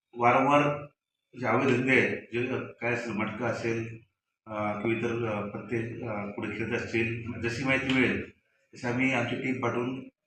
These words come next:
कारवाई केलेली आहे. एक गेल्या वर्षीचं पूर्ण अभिलेख पाहता की पूर्ण आकडेवारी बघता खूप कारवाई केलेली आहे यावर आणि अवैध धंद्याला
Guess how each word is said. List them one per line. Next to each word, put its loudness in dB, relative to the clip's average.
कारवाई 4
केलेली 2
आहे. 0
एक -2
गेल्या 10
वर्षीचं 4
पूर्ण 2
अभिलेख 6
पाहता 2
की -10
पूर्ण -4
आकडेवारी 4
बघता 0
खूप -2
कारवाई 10
केलेली 4
आहे 4
यावर 2
आणि -6
अवैध 4
धंद्याला 4